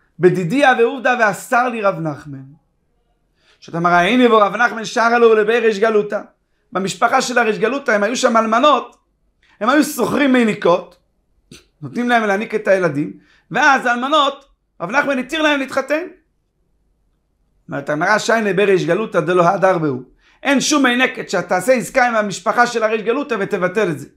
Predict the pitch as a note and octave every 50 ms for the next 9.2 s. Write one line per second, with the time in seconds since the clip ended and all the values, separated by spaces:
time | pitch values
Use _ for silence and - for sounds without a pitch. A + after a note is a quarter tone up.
0 | _ _ - - D#3+ E3+ F3+ F3 E3+ E3 D#3+ D3 - G#3 A3+ A3 G#3 F#3 E3 -
1 | _ _ _ _ _ - F3+ F#3+ F3 E3+ F#3 B3 C#4 A3+ C#3+ A#2+ - - _ _
2 | _ _ _ _ _ _ - E3+ E3+ - F#3+ G3+ G3+ D4+ C#4+ - - - - _
3 | _ _ _ _ _ _ _ D3+ C#3 F3+ - B3 D4 D#4 C#4 C4 B3+ - D4+ D4
4 | C4+ C#4+ D4+ D4 - B3+ A3+ - C#4 C#4 B3+ - - C#4+ D4 - B3+ A#3+ - D4
5 | D#4 B3 A3+ - A3 G#3 G3+ A3+ C4+ B3 A#3+ G3+ A3 F3 - A3+ A#3+ C4 C4 A#3
6 | A3+ G#3+ G#3 _ _ _ _ - D#3 G#3+ A#3+ B3 A#3 A3 G#3 F#3+ - G3 - -
7 | - _ _ _ _ _ _ - A#3+ C#3+ D#3 D#3 D#3 D#3 D#3 D#3 D#3 C#3 D3+ D3+
8 | D#3 - - D3+ D3 D3+ D3 D3 - - E3+ - A3+ B3+ A#3+ A#3 G3 G#3 F#3+ F3
9 | F3 G3 A3